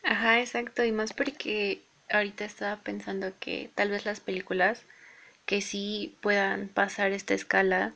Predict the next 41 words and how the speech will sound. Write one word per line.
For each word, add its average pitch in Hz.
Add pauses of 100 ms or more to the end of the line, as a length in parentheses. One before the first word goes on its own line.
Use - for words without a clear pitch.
no 208
son 220
tan 202
visibles, 190 (300)
porque 196
hasta 202
el 208
momento 208
yo 233
no 233
recuerdo 208
ninguna 190 (340)
que 196
haya 185 (220)
superado 190
esta 190
escala. 202
O 190
sea, 185
todas 214
las 220
que 196
me 180
vienen 196
a 196
la 170
mente 175
o 170
todas 190
las 190
que 185
he 190
visto, 196
siempre 208
es 196
como 196
este 190
ideal 185
de 190
el 196
amor 185